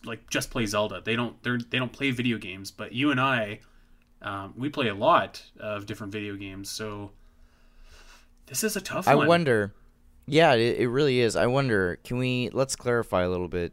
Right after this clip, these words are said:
Speaker 2: Does this mean that we could never have played a Zelda game beforehand, or do we still get to keep our memories of, of playing the older Zeldas?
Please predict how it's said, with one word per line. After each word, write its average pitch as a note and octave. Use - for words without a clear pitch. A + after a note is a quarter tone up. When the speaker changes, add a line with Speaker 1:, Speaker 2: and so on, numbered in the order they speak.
Speaker 2:
Does G#2+
this D#3
mean C#3+
that B2
we A#2+
could A2+
never A2+
have G2
played G#2+
a E2
Zelda F#2+
game F#2+
beforehand, C#3+
or A2+
do G2
we F#2+
still G2+
get F#2
to F#2+
keep G2+
our E2+
memories E2
of, D#2+
of D#2
playing E2
the D#2+
older D#2
Zeldas? B1